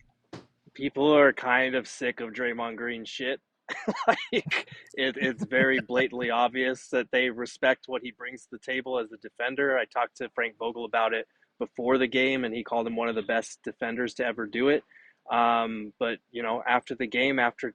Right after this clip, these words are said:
Speaker 1: a cheap shot like that, that was pretty, like, uncalled for,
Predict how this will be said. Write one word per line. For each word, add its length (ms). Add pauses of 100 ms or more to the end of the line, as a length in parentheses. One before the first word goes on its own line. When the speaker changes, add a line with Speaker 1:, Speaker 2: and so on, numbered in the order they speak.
(140)
Speaker 1:
a 140
cheap 340
shot 320
like 260
that, 280
that 140
was 260
pretty, 560 (760)
like, 240 (460)
uncalled 520
for, 300